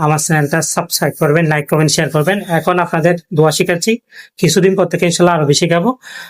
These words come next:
আর যারা Facebook-এ দেখবেন, লাইক, কমেন্ট, শেয়ার করবেন, ফলো দিবেন। আপনি যদি একটা শেয়ার করেন, বাকিটাও শিখতে পারবেন। আপনারা যদি অনলাইনে আরবি শিখতে চান, আমার সাথে যোগাযোগ করবেন, নাম্বার দেওয়া হবে।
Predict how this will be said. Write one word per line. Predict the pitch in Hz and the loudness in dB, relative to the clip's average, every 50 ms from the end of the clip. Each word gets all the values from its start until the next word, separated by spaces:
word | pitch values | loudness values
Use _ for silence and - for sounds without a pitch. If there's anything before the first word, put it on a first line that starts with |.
| - - 175 | -8 -4 -2
আর | 160 147 160 | -2 0 0
যারা | 165 170 180 175 - | 0 0 0 0 0
Facebook-এ | 175 170 165 151 170 175 185 180 | 0 0 2 4 4 4 4 4
দেখবেন, | 180 165 151 170 180 175 160 160 | 2 2 2 2 2 2 2 2
লাইক, | 165 165 160 - | 0 0 -2 -2
কমেন্ট, | - 165 165 170 160 - | 0 0 2 2 2 2
শেয়ার | 190 175 151 175 | 0 0 0 0
করবেন, | 165 156 180 180 175 - | 0 0 0 0 0 0
ফলো | 175 156 160 151 156 | 2 2 2 4 4
দিবেন। | 170 180 202 220 233 233 226 214 170 | 2 2 2 0 -2 -4 -4 -4 -2
আপনি | 156 - 165 165 | 0 2 2 4
যদি | 165 170 165 | 4 4 2
একটা | 165 - 208 196 - | 2 0 -2 0 0
শেয়ার | 220 202 202 202 | 0 0 2 2
করেন, | 196 226 240 214 175 | 0 0 2 0 0
বাকিটাও | 165 123 139 139 151 151 - | -2 0 0 0 0 0 -2
শিখতে | 156 - - 143 139 | -4 -4 -2 -2 -2
পারবেন। | 135 120 120 123 117 - - - - - - - _ - - | -2 -4 -6 -10 -14 -16 -20 -20 -20 -20 -20 -14 _ -4 -4
আপনারা | 170 175 185 185 190 185 | -2 0 0 2 2 2
যদি | 202 202 214 208 180 175 | 2 4 4 4 4 4
অনলাইনে | 175 185 196 202 208 208 202 | 4 4 4 4 4 4 4
আরবি | 180 165 156 151 - | 2 2 2 2 0
শিখতে | 180 - 185 170 | 0 -2 -2 -2
চান, | - 196 185 175 | 0 2 2 2
আমার | 165 165 151 | 2 0 -2
সাথে | - 175 180 165 170 | 0 0 2 2 2
যোগাযোগ | 170 160 139 151 151 - | 2 2 2 0 0 0
করবেন, | 147 143 175 208 208 175 | 0 0 0 0 0 0
নাম্বার | 151 139 135 143 127 135 | 0 0 -2 -2 0 0
দেওয়া | 135 127 120 | 0 0 0
হবে। | 123 120 117 | 0 -2 -2